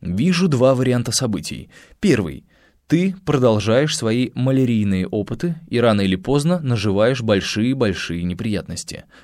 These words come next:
А второй. Ты следуешь моим рекомендациям, а я рекомендую направить тебя в некое учебное заведение для таких вот одарённых детей». «Это что, институт какой-нибудь закрытый?»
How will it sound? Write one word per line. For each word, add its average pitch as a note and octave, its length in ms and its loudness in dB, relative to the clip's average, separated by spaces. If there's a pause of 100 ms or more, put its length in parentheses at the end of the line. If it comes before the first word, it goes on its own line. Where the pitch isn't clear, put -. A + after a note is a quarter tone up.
А F#2+ 80 0
второй. F3 480 2 (380)
Ты A3 100 2
следуешь D#3 560 2
моим C3+ 240 0
рекомендациям, C#3+ 840 -2 (360)
а F#2 160 2
я G2 380 2
рекомендую B2 680 2
направить D3+ 480 0
тебя C3+ 200 2
в B2+ 80 0
некое D#3 320 0
учебное D3+ 560 0
заведение C#3 600 0
для B2 140 0
таких A2 400 -4
вот C#3+ 140 -4
одарённых F#2 840 -2
детей». G2 560 -12 (840)
«Это B2 200 -2
что, D3 260 2 (420)
институт D#3 680 2
какой-нибудь C#3+ 480 0
закрытый?» A2 540 -2